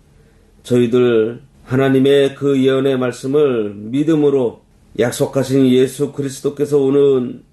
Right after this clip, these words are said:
그 날까지 이 믿음 잃지 않고 소망을 가지고 우리 아버지 하나님을 기쁘시게 하는 삶을 살아가도록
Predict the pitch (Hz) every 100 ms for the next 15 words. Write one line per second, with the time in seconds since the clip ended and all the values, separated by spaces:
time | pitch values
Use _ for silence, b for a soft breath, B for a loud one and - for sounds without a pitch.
0 | _ _ 147 160 151 127 147 - 160 127
1 | 107 - _ _ _ _ _ _ _ _
2 | _ _ - 120 127 123 120 127 120 117
3 | 127 113 110 123 120 117 107 - _ _
4 | - - 151 156 160 165 151 123 117 110
5 | 87 _ _ - 110 120 120 117 117 123
6 | 120 117 117 120 117 117 117 _ _ -
7 | 127 - 156 - 143 135 135 131 131 139
8 | 156 120 104 - - - 135 123 113 120
9 | 127 110 104 -